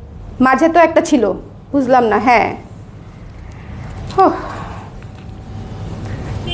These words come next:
So যার পছন্দ হয়েছে সুন্দর করে স্ক্রিনশট নিয়ে পেজে ইনবক্স করে দিন, ঠিক আছে? The price is only twelve hundred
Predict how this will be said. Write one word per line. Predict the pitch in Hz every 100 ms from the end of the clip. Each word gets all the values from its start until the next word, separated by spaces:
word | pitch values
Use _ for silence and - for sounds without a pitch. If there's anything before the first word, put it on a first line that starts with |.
| 330 349 - - - - - -
So | 320
যার | 320 330 370
পছন্দ | 359 392 392 440
হয়েছে | 440 440 508 539 415
সুন্দর | 453 440 480 480 466
করে | 480 508 508
স্ক্রিনশট | 440 440 427 453 427
নিয়ে | 440 466
পেজে | 381 359 403
ইনবক্স | 359 339 339 349
করে | 330 277
দিন, | 254 311
ঠিক | 370 440
আছে? | 453 285 - - - -
The | 311 320
price | 349 349 403 453
is | 415 403
only | 403 466 480
twelve | 381 359 392 370
hundred | 359 392